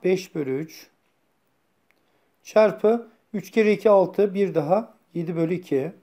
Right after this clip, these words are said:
Şu büyük parantez içerisindeymiş şöyle. Bunu da çarpım halinde yazayım. Yedi kere bir yedi, iki daha dokuz bölü yedi. Taklattırırsak yedi bölü dokuz olacak. Şimdi paydalar aynı olduğu için yediden beş çıktı.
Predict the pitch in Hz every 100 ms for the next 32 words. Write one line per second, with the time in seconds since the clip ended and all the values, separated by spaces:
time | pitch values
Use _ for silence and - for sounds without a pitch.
0 | _ _ _ _ - 190 190 160 180 185
1 | 165 147 139 151 127 - 123 - 127 123
2 | - 139 127 131 196 - _ _ _ _
3 | 202 196 208 208 - - 185 175 208 160
4 | 143 139 139 127 196 233 - _ _ 185
5 | 196 202 202 190 185 175 190 190 170 202
6 | 170 208 165 147 196 - _ _ 160 160
7 | 202 156 139 131 127 175 220 - _ -
8 | 202 208 151 - 143 127 208 214 - _
9 | 175 190 165 147 185 226 - _ - 156
10 | 220 175 139 117 113 - _ _ _ _
11 | _ _ _ _ _ - 262 247 220 226
12 | 226 247 208 165 151 143 208 226 185 196
13 | 202 196 185 214 - - - 180 208 -